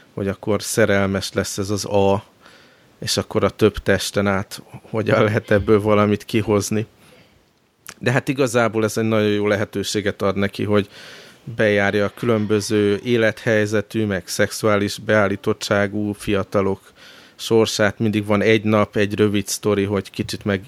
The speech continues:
megismerünk egy-egy új dimenziót ebbe. És de t-, ifjúsági könyvként azt mondanám, hogy rettenetesen jól működik abból a szempontból, hogy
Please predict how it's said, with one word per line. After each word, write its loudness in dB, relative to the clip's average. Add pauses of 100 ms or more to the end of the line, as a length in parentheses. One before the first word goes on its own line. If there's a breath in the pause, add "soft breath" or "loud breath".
megismerünk 0
egy-egy 0
új 0 (500 loud breath)
dimenziót 2
ebbe. 2 (1700 soft breath)
És 2 (580)
de -2
t-, -8 (100)
ifjúsági 2
könyvként 0
azt 0
mondanám, 2
hogy 0
rettenetesen 0
jól 2
működik -4
abból 2
a 2
szempontból, -2
hogy -4